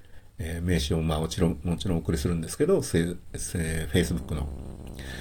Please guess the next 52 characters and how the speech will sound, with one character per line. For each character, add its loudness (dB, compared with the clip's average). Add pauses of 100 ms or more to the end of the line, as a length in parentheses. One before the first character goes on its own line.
(400)
え -4
ー、 -8
申 2
請、 0
友 6
人 4
申 2
請 0
も -4
し 2
よ 8
う -2
か -2
な、 -2
な -6
ん -8
て -6
い -4
う -4
ふ 0
う 0
に -2 (460)
思 2
っ -10
て -8
ま -10
す -8
け -4
れ -6
ど -8
も。 -10 (2750)
で、 10 (960)
も 6
う 10
一 10
つ、 8 (400)
札 6
幌 10
に 10
来 0
た 10
理 4
由 6
っ 2
て -4
い 0
う -2
の -2
が、 6 (640)
え -8
ー、 -20 (300)
札 0